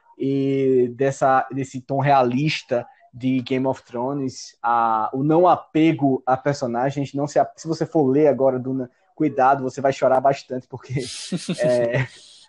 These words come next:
o Frank Herbert, né, que é o, é, Herbert ou Hibbert, não, não, não, não sei como é que se pronuncia, mas ele também não tem muito apego aos personagens dele, assim como o George Martin. Então,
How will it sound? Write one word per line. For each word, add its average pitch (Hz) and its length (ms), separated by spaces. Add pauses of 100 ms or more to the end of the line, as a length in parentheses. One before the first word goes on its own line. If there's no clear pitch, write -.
(120)
o 135 520
Frank 156 340
Herbert, 147 480
né, 131 200
que 139 120
é 131 60
o, 117 420 (140)
é, 104 960
Herbert 143 340
ou 127 140
Hibbert, 139 420
não, 127 140
não, 131 260
não, 123 440
não 127 120
sei 127 160
como 123 140
é 120 40
que - 60
se 127 80
pronuncia, 123 680 (300)
mas 127 160
ele 156 120
também 165 240
não 196 120
tem 180 160
muito 190 260
apego 170 600 (160)
aos 156 180
personagens 160 640
dele, 143 240
assim 151 240
como 156 220
o 151 40
George 151 340
Martin. 139 420
Então, 147 420